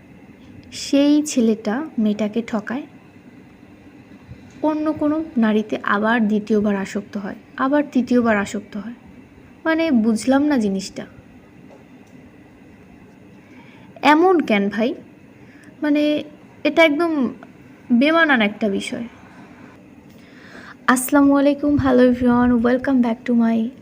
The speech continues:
another video, but another হলেও একটু ডিফারেন্ট টাইপ ভিডিও। এরকম ভিডিও আমি এর আগে করি নাই। So,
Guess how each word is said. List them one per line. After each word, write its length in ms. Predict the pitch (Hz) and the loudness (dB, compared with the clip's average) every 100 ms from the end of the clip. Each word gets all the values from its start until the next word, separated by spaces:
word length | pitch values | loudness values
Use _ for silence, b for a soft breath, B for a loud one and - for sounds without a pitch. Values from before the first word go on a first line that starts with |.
| 240 | 0
another 280 | 226 240 254 | 2 4 4
video, 420 | 247 233 233 277 285 | 4 2 2 0 0
but 160 | 226 214 - - - - - - | -2 -4 -12 -20 -20 -20 -10 0
another 320 | 240 254 294 294 | 2 4 6 4
হলেও 540 | 294 302 302 262 392 - - - - | 4 4 4 2 -2 -10 -20 -18 -8
একটু 200 | 254 302 | -4 4
ডিফারেন্ট 540 | 240 240 240 262 285 | 4 6 4 4 4
টাইপ 180 | 269 269 | 2 2
ভিডিও। 320 | 233 226 240 | 2 0 2
এরকম 380 | 262 240 233 240 | 4 2 2 0
ভিডিও 260 | 226 214 233 | 0 0 0
আমি 240 | 233 233 | 2 2
এর 80 | 233 | 0
আগে 220 | 214 208 | 0 -2
করি 360 | 220 - 269 247 | -2 4 6 6
নাই। 220 | 220 285 - - - - - - - - - - - - | 4 -2 -6 -18 -20 -20 -20 -20 -20 -20 -20 -20 -20 -20
So, 240 | - - | -18 -6